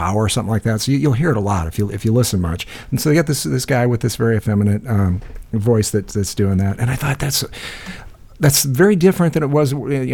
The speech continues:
know, back in the day, back in my day when I was on the radio. I worked with this guy who, who was gay, uh, and, uh, he was, he had that voice in real life, and, uh, he was, he was, he was very effeminate, um, and, uh, just, uh, that's, you know,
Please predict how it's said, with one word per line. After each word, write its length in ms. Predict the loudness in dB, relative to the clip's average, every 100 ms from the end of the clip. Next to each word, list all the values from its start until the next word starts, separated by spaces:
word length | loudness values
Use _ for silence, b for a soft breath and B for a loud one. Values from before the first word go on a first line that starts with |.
| 0
know, 20 |
back 480 | 0 -2 -4 -6 -2
in 60 | 2
the 80 |
day, 260 | 4 4 2
back 220 | 2 0
in 80 | 2
my 160 | 2 2
day 140 | 2
when 120 | 0
I 40 | 0
was 140 | 0
on 100 | 0 0
the 60 |
radio. 320 | 2 0 0 -2
I 80 | 0
worked 260 | 0 0
with 100 | 0
this 160 | 0 0
guy 320 | 0 0 2
who, 320 | 2 2 2
who 80 | 2
was 160 | 0 0
gay, 320 | -2 -2 -4
uh, 300 | -4 -2 -2 -2
and, 280 | 0 2 2
uh, 160 | 2
he 260 | 2 2 2
was, 320 | 2 2 0 -4
he 280 | -2 2 4
had 280 | 2 2 0
that 220 | -2 -2
voice 400 | 0 0 0 -2
in 220 | 0 2
real 160 | 2 2
life, 340 | -2 -6 -8 -16 B B B B
and, 340 | 2 4 4
uh, 160 | 4 2
he 220 | 2 2
was, 260 | 2 0 -2
he 140 | 0
was, 220 | 0 -2
he 80 | -2
was 140 | 0 0
very 360 | 0 2 2
effeminate, 560 | 2 0 0 2 0 -2
um, 420 | 0 2 2 2
and, 440 | 0 0 0 0 0
uh, 360 | 0 0 0
just, 380 | 0 0 0 -2
uh, 300 | -2 0 -2 -4
that's, 400 | -4 -2 -2 -6 -10 -8
you 300 | -6 -4 -2
know, 140 | -2